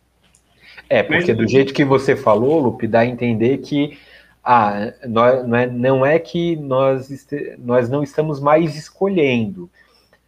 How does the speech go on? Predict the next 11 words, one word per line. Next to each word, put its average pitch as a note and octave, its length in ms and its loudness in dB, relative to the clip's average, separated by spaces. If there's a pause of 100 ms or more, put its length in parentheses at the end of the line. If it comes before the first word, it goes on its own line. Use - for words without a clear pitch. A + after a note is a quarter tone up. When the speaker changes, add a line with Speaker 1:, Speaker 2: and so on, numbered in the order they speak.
(160)
Speaker 1:
Na A2 160 0
verdade, A#2 520 0
entendo C#3 380 -6
como E3 300 0
a E3 120 2
Ana, A2+ 320 2
que - 160 -12
os G#2+ 120 -6
algoritmos, B2+ 760 0
eles C#3+ 300 -4
reforçam, F#3 1040 2